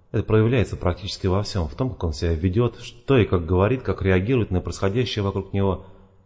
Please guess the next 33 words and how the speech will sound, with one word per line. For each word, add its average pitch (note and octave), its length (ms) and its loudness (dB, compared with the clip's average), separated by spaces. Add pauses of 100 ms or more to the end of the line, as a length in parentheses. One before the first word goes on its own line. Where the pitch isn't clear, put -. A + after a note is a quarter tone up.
(120)
как D3 160 -4
реагирует G2 420 4
на F#2+ 100 2
сказанное A2+ 440 0
другими G2+ 500 2
и - 500 -10
так G2 200 -4
далее. D#2+ 320 -2 (840)
Наблюдая F2+ 440 4
за F2 120 2
всеми F2+ 260 -2
остальными, F2+ 720 -2 (540)
за F2 160 2
их F2 140 0
реакцией F#2+ 440 0
на E2+ 60 -2
меня F2+ 260 0
самого, F#2 400 2
я G#2 120 2
сделал F2+ 320 4
вывод F#2+ 280 4
о F#2 60 0
том, C3 180 -2
что - 320 -2 (600)
с - 120 -12
моим F#2+ 200 2
рассудком F#2 520 -2 (220)
пока G#2+ 200 -2
все G2+ 140 -6
в F2+ 60 -10
порядке. D#2+ 600 -4 (880)
Таким F#2 260 0
образом, F2+ 460 -2